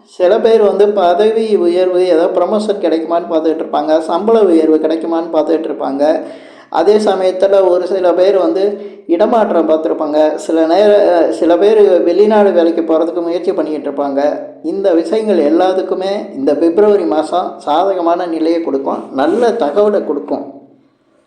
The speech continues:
அதே சமயத்துல நீங்க இந்த மாசம் வந்து நீங்க வணங்க வேண்டிய தெய்வம், வழிபாடு எதை செய்யணும் அப்படின்னா, பிப்ரவரி ஆரம்பிச்சோடனே உங்களுக்கு ஒண்ணாம் தேதி, ரெண்டாம் தேதி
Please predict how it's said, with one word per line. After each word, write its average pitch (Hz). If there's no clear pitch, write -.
அதே 202
சமயத்துல 190
நீங்க 175
இந்த 220
மாசம் 220
வந்து 180
நீங்க 170
வணங்க 247
வேண்டிய 175
தெய்வம், 196
வழிபாடு 220
எதை 165
செய்யணும் 165
அப்படின்னா, 151
பிப்ரவரி 202
ஆரம்பிச்சோடனே 180
உங்களுக்கு 170
ஒண்ணாம் 208
தேதி, 185
ரெண்டாம் 170
தேதி 165